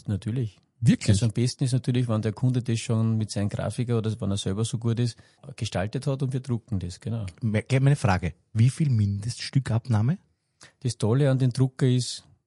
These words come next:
Speaker 1: ich kann euch auch Stickel drucken.
Speaker 3: Wirklich? Hört's zu, Leute da draußen.
Speaker 1: <laughs>
Speaker 3: Na ja, es ist ja für viele interessant.
Speaker 1: Aber natürlich,
Speaker 2: Na, es
Speaker 1: dass
Speaker 2: ist
Speaker 1: der,
Speaker 2: auch
Speaker 1: wenn eine Firma für Weihnachten kauft,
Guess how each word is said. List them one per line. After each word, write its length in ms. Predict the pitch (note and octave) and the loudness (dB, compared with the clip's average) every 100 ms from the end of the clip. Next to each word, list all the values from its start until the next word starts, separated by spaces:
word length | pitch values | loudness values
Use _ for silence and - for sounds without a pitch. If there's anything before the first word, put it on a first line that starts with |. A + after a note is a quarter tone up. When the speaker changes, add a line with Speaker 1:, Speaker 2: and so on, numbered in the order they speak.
| _ _ | _ _
Speaker 1:
ich 80 | A2+ | -4
kann 180 | A2+ A2 | 0 0
euch 140 | G#2+ | 0
auch 80 | G2 | -4
Stickel 320 | - A#2+ - | -6 -10 -8
drucken. 400 | B2 A2+ - G2 - _ _ _ _ | -8 -8 -6 -8 -8 _ _ _ _
Speaker 3:
Wirklich? 360 | C#3+ C3 F#2 - _ _ | 2 2 -4 -12 _ _
Hört's 380 | - D3 E3+ - | 6 6 6 -4
zu, 240 | - D#3 F2+ _ - | 0 2 2 _ -2
Leute 200 | G2+ A#2+ A#2 | 2 4 4
da 60 | A2+ | 2
draußen. 240 | G2+ - B2 G#2 A2+ | 2 2 -2 -2 -6
Speaker 1:
<laughs> 260 | - A#2 - | -6 -6 -2
Speaker 3:
Na 100 | G2+ | 2
ja, 220 | G#2 A2+ - - | 4 4 -2 -8
es 180 | G2 | -4
ist 140 | G2 F2+ | -4 -4
ja 80 | F#2+ | -6
für 180 | - | -6
viele 260 | G2+ A2 G#2 | -4 0 0
interessant. 340 | A2+ A#2+ A2+ | 0 0 2
Speaker 1:
Aber 80 | A#2 | 4
natürlich, 460 | A#2 - B2 A#2+ - | 2 2 2 2 0
Speaker 2:
Na, 80 | D3 | -2
es 120 | C3+ A#2 | -2 0
Speaker 1:
dass 80 | |
Speaker 2:
ist 60 | A2+ | 4
Speaker 1:
der, 80 | B2 | 4
Speaker 2:
auch 40 | |
Speaker 1:
wenn 80 | A#2+ | 4
eine 160 | A#2+ A#2 | 2 0
Firma 420 | - A#2 B2 B2 | 0 0 2 0
für 200 | A2+ A2+ | 0 -2
Weihnachten 420 | F#2+ G#2 A2 - | 0 0 -2 -6
kauft, 420 | - F#2+ G2 - | -4 -6 -8 -16